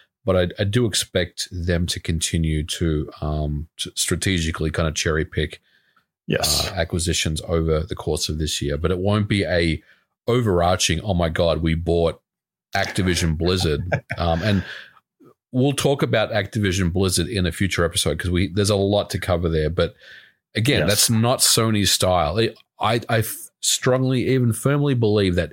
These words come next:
Speaker 1: if they, even if they had the money and the resources to do that, that is not the way that they would want to approach this. Because,
Speaker 2: Mm-hmm.
Speaker 1: yes, you just acquired Activision Blizzard. You have all these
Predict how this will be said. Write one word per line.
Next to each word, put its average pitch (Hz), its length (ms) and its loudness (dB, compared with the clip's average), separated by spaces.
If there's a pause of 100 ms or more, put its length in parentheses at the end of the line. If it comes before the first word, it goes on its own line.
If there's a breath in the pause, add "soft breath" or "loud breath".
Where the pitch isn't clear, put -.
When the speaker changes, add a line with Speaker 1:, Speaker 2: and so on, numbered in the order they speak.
(140)
Speaker 1:
if 98 200 0
they, 95 280 2 (140)
even 151 200 2
if 170 100 -2
they 151 120 2
had 120 200 2
the 107 60 2
money 90 420 2
and 87 140 0
the 85 80 2
resources 85 560 0
to - 100 -4
do 85 220 0
that, 98 280 2 (640 loud breath)
that 107 140 2
is 117 160 0
not 101 160 -2
the 90 80 0
way 82 240 2
that 82 180 -2
they 80 160 2
would 78 340 0
want 82 300 0
to 90 100 -4
approach 76 480 -2
this. - 420 -6
Because, 85 440 0
Speaker 2:
Mm-hmm. 117 220 4 (280 loud breath)
Speaker 1:
yes, - 440 0 (360)
you 90 140 2
just 104 180 2
acquired 98 480 2
Activision 98 580 0
Blizzard. 120 400 2 (320)
You 85 200 0
have 85 380 2 (100)
all 104 260 2
these 95 460 2